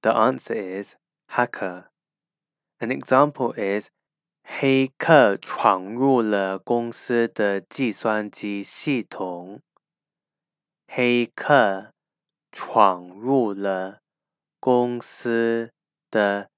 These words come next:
计算机系统.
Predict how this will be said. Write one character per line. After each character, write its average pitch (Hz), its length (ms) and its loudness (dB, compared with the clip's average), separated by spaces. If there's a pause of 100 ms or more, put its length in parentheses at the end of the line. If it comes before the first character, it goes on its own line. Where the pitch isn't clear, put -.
(440)
计 135 280 -2
算 104 640 -2
机 104 560 -6 (380)
系 123 500 -4
统. 92 640 -12